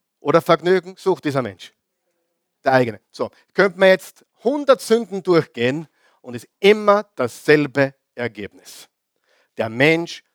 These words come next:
sündigt, weil er seinen eigenen Willen befriedigen will. So, stimmt es? Ganz sicher. Und niemand von uns braucht den Kindern das beibringen, egoistisch zu sein.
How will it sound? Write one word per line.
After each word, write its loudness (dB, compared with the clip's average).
sündigt, -4
weil 0
er -4
seinen -2
eigenen 0
Willen -6
befriedigen -14
will. -18
So, -16
stimmt -6
es? -10
Ganz -10
sicher. -20
Und -2
niemand 2
von -2
uns -4
braucht 2
den -4
Kindern -2
das 0
beibringen, 2
egoistisch -4
zu -18
sein. -6